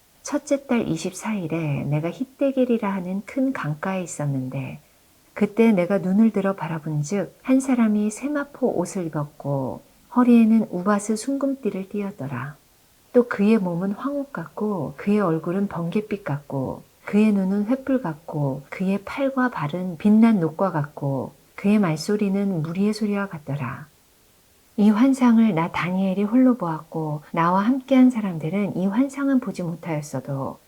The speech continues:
그들이 크게 떨며 도망하여 숨었느니라.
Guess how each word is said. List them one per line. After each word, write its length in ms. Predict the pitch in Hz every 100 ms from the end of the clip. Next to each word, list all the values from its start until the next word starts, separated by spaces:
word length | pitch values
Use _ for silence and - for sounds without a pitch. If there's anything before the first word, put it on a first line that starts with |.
| _
그들이 340 | - 190 190 196
크게 340 | - - 285
떨며 440 | 262 240 220 220 220
도망하여 540 | - 180 185 170 165
숨었느니라. 800 | 196 - 269 240 156 135 131 143